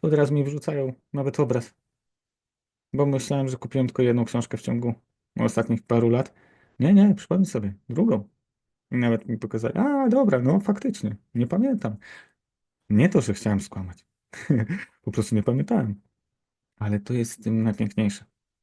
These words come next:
że można mieć pomoc w tym trwaniu,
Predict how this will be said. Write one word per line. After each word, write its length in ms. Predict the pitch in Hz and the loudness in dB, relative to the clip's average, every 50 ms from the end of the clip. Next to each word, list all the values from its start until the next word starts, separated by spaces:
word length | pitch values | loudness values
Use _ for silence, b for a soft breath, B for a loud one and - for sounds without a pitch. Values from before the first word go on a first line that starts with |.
| _ _ _ | _ _ _
że 140 | - 107 107 | -4 0 2
można 320 | 104 107 113 113 113 120 110 | 2 4 2 2 0 0 0
mieć 200 | 113 107 101 - | 0 0 -2 -2
pomoc 380 | - 127 113 104 98 101 - | 0 0 2 2 0 0 -4
w 120 | - - - | -12 -6 2
tym 240 | - 101 101 101 - _ _ _ _ _ _ _ - 110 - | 2 2 2 2 -4 _ _ _ _ _ _ _ -4 -4 -4
trwaniu, 540 | - - - 120 117 120 135 143 170 170 - | -6 -4 0 2 4 4 4 4 2 0 -2